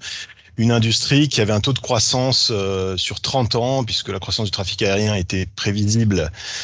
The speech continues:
euh, je dirais, sur les, les années, même les décennies à venir, liées à l'avènement des classes moyennes et des classes moyennes asiatiques notamment. Donc on était,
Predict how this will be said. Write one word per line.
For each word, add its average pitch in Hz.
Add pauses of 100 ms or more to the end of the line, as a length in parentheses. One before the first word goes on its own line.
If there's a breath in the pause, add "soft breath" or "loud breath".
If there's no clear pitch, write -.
(340 loud breath)
euh, 92
je 87
dirais, 104
sur 95
les, 87 (360)
les 95
années, 110
même 104
les 98
décennies 120
à 107
venir, 127
liées 107
à 104
l'avènement 110
des 104
classes 107
moyennes 107
et 92
des 87
classes -
moyennes 104
asiatiques 101
notamment. 123
Donc 101
on 101
était, 107